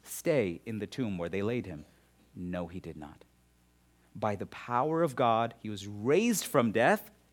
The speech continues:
and given a transformed body. In the same way, you and I will receive a glorified,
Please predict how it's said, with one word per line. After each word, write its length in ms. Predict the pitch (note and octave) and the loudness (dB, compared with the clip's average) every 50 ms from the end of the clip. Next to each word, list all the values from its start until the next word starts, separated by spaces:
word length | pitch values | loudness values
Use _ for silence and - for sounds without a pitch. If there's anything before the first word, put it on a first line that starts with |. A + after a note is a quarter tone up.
| - _ - - - _ _ _ _ _ _ _ _ _ _ _ _ _ _ _ | -20 _ -20 -20 -20 _ _ _ _ _ _ _ _ _ _ _ _ _ _ _
and 220 | A#2+ B2+ C3+ C3+ - | 2 2 2 4 4
given 280 | D#3 D3 C3+ D3 D3+ D3 | 4 4 6 4 4 4
a 140 | B2+ B2+ B2 | 2 2 2
transformed 1120 | - - - C#3 C#3 C#3+ D3+ C#3+ - - - - - - - G3 F#3+ F#3 F#3 E3 D#3 C#3 | 0 2 4 6 6 6 4 2 -2 -6 -8 -10 -10 0 4 6 8 8 8 6 6 6
body. 360 | C#3 D3 D#3 D#3+ D3+ A#2 G2+ - _ _ _ _ _ _ _ _ _ _ _ _ _ _ _ _ _ _ _ _ _ _ _ _ _ _ _ _ _ _ _ _ _ _ _ _ _ _ _ _ _ _ _ _ - - | 8 8 8 6 4 4 0 -6 _ _ _ _ _ _ _ _ _ _ _ _ _ _ _ _ _ _ _ _ _ _ _ _ _ _ _ _ _ _ _ _ _ _ _ _ _ _ _ _ _ _ _ _ -12 -8
In 140 | G2 G#2 A2 | -6 -4 -4
the 80 | B2+ | -4
same 260 | B2 - C#3 C#3 C#3 | -2 0 0 0 2
way, 180 | B2+ G2+ G2 G2 | 2 0 0 0
you 260 | F#2+ F2+ G2+ A#2 B2+ | -2 -4 -4 -4 -2
and 120 | C#3 C#3+ D#3+ | -2 0 0
I 320 | F3+ G3+ F#3 C#3 F#2 E2+ | 0 2 2 2 2 0
will 220 | D#2+ F2+ F#2 F2 | -2 -4 -6 -4
receive 560 | E2+ F2+ E2 - - F#2 E2 D#2+ D#2 D2+ - _ _ _ _ _ _ _ _ _ _ _ _ - - _ _ | -4 -4 -4 -4 -4 -4 -4 -4 -6 -10 -14 _ _ _ _ _ _ _ _ _ _ _ _ -20 -20 _ _
a 80 | A2+ A2 | -6 -4
glorified, 760 | G#2+ - B2 C#3+ E3 G3 F#3 D3 - - E2+ D#2+ D#2 D2 | -2 0 0 2 4 4 2 2 0 -4 -6 -6 -6 -8